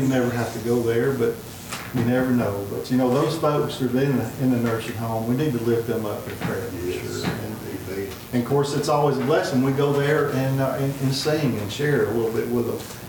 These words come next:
Speaker 1: And I hope we get to do that very soon. Again, I think everything's getting a lot better there, but,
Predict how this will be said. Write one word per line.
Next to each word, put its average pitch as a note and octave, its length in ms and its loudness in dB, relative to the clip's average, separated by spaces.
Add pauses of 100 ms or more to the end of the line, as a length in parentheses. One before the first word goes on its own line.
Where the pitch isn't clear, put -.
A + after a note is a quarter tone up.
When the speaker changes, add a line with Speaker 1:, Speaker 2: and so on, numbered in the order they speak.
(120)
Speaker 1:
And A2 80 -4
I A2 40 0
hope C#3 160 4
we B2+ 120 2
get B2+ 120 0
to B2 80 0
do C3 140 2
that B2+ 220 4
very C3+ 200 4
soon. C#3+ 260 0 (380)
Again, A2+ 320 0
I G#2 240 -6
think A2+ 260 -4
everything's A2+ 520 -2
getting A#2+ 220 -2
a A#2 60 -4
lot A2+ 220 -2
better A#2+ 240 0
there, A#2 280 0
but, - 200 -6